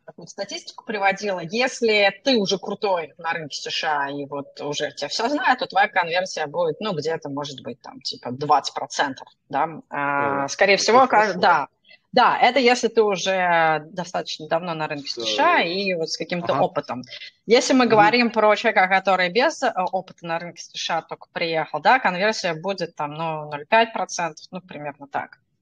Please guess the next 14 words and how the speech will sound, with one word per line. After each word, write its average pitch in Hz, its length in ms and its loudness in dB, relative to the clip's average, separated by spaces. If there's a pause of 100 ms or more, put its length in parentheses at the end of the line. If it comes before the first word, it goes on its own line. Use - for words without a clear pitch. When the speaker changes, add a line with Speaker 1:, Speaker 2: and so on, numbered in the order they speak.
(140)
Speaker 1:
Ну, 214 60 -4
то 226 80 6
есть 190 80 4
достаточно 180 400 2
ни-, 180 180 -2
Speaker 2:
Ух. 175 160 -4
Speaker 1:
низкая 175 300 -4
конверсия, 220 500 2
поэтому, 196 400 2
конечно, 185 400 0
нужно 165 320 -6
расширять 160 440 -2
свою 151 260 -6
воронку. 143 480 -4